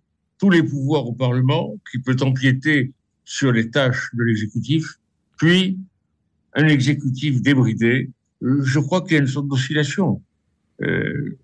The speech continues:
c'est, c'est le cas quand nous passons du régime de la Convention au Directoire, puis au Premier Empire. Également, lorsque nous passons de l'éphémère Constitution de mille huit cent quarante-huit au Second Empire,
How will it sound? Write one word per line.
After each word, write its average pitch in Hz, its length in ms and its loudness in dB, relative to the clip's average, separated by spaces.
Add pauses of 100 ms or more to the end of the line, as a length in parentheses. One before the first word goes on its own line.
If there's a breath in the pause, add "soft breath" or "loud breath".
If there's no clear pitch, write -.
c'est, - 380 0
c'est 131 180 0
le 131 80 0
cas 139 360 2 (440)
quand 123 160 -2
nous 127 200 2
passons 120 560 -2 (280)
du 110 140 0
régime 117 460 2
de 104 80 2
la 104 280 2 (100)
Convention 113 720 0 (600)
au 131 120 4
Directoire, 120 800 0 (180)
puis 123 280 0
au 113 60 -4
Premier 117 260 -4
Empire. 160 500 2 (400)
Également, 156 800 2 (200)
lorsque 113 220 -6
nous 131 160 2
passons 127 400 -2
de 113 100 0
l'éphémère 127 540 2
Constitution - 560 -6
de 110 80 0
mille 113 160 0
huit 107 80 -6
cent 117 160 -4
quarante-huit 113 480 -4 (640 soft breath)
au 123 120 2
Second 127 340 0
Empire, 120 440 -2